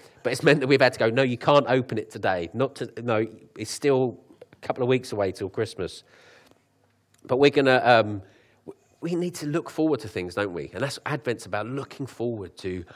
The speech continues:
the arrival of Jesus. Jesus is coming. The promised one's coming.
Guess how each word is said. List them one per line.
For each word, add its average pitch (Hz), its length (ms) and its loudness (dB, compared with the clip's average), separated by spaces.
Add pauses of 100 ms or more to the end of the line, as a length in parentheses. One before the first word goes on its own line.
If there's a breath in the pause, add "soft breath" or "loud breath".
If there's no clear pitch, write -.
(340 loud breath)
the 107 120 -8
arrival 95 580 -4
of 82 100 -10
Jesus. - 720 -14
Jesus 107 300 -16
is 104 120 -14
coming. - 380 -14 (1300)
The - 80 -12
promised 110 480 -6
one's 85 260 -8
coming. 85 360 -8